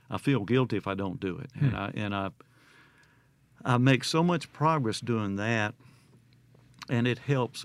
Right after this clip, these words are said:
Speaker 1: everything that it's, it's one of these, I don't know much about Zen, but it's one of these Zen things that people talk about. You hear fly fishermen say
Speaker 2: Yeah.
Speaker 1: that fly fishing's not about catching fish,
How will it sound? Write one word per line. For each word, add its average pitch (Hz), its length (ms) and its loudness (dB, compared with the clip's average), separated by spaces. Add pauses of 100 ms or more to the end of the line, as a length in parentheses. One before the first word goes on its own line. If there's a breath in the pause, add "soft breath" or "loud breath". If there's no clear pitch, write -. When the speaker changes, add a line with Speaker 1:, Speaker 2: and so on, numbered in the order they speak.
Speaker 1:
everything 95 800 -2 (180)
that 104 300 -6
it's, - 480 -6 (800 soft breath)
it's 185 280 -2
one 156 200 2
of 143 80 2
these, 135 200 2
I 143 120 4
don't 135 160 4
know 113 80 2
much 113 220 0
about 104 300 -2
Zen, 113 340 -2
but 113 120 -4
it's 131 160 -2
one 123 120 0
of 107 60 -4
these 101 200 -4
Zen 110 320 -2
things 113 280 -4
that 104 100 -12
people 113 260 -6
talk 110 280 -6
about. 107 360 -8
You 104 140 -4
hear 113 180 -2
fly 107 360 -2 (280)
fishermen 104 460 -6 (280)
say 110 260 2
Speaker 2:
Yeah. 113 60 0
Speaker 1:
that 104 240 -4
fly 120 220 2
fishing's 107 460 -2
not 110 240 0
about 104 240 0
catching 107 360 -6
fish, 107 480 -6